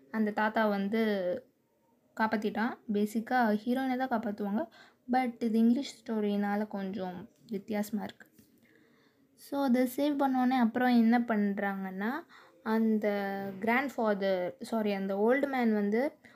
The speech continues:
ஒரு சில்வர் ஐடல் கொடுக்குறாங்க. அது வந்து டிபெட்டியன் ஆரிஜின்லேருந்து வந்திருக்கு. அதுல நிறைய மேஜிக்கல் பவர்ஸ் இருக்கு அப்படின்னு சொல்றாங்க. இதுல என்ன விஷ் சொன்னாலும் அது வந்து அப்படியே நடந்துரும் அப்படின்னு சொல்றாங்க.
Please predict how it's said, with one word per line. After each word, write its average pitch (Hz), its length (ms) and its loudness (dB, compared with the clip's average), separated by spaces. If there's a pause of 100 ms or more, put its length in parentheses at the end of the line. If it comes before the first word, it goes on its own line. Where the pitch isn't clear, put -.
(140)
ஒரு 226 260 2
சில்வர் 269 360 2
ஐடல் 208 380 2
கொடுக்குறாங்க. 196 440 -6
அது 214 320 -2
வந்து 208 300 0
டிபெட்டியன் 233 480 0
ஆரிஜின்லேருந்து 196 800 -2
வந்திருக்கு. 190 460 -6 (760)
அதுல 226 320 4
நிறைய 220 440 4
மேஜிக்கல் 233 520 4
பவர்ஸ் 208 440 2
இருக்கு 190 320 -2
அப்படின்னு 196 340 -4
சொல்றாங்க. 190 400 -6 (420)
இதுல 233 280 4
என்ன 254 260 2
விஷ் 269 120 0
சொன்னாலும் 214 920 -2
அது 208 200 0
வந்து 202 240 0
அப்படியே 208 340 0
நடந்துரும் 202 640 2
அப்படின்னு 202 340 -2
சொல்றாங்க. 190 360 -4